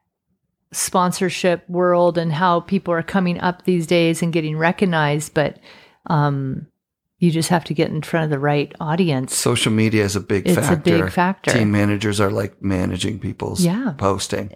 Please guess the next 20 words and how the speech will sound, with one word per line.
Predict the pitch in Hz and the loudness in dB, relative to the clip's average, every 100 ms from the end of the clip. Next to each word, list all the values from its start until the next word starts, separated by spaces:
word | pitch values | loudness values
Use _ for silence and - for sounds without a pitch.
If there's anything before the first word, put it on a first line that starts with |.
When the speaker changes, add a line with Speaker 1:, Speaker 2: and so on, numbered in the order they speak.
| - | 0
Speaker 1:
I'm | 170 | 0
Speaker 2:
Like, | |
Speaker 1:
sure | 160 - 208 | 2 2 4
the | 208 | 2
Speaker 2:
yeah. | |
Speaker 1:
contracts | 185 180 170 180 185 165 - - - - | 2 2 2 4 2 2 -2 -8 -8 -4
of | 180 151 | -4 -2
today | - 170 165 | -2 2 2
are | 147 143 | 2 0
way | 147 170 | 2 2
different | 170 175 - - | 2 0 -2 -2
than | 165 156 | -2 0
my | 151 143 143 143 - - _ - | 0 0 -2 -6 -12 -20 _ -4
two | 190 | 0
hundred | 175 170 156 | 2 0 -2
fifty | 170 170 | -4 -2
dollars | 170 160 156 151 | 2 2 2 0
a | 160 | 0
month. | 160 156 151 - - | 0 0 0 -2 -4
Speaker 2:
<laughs> | - | -20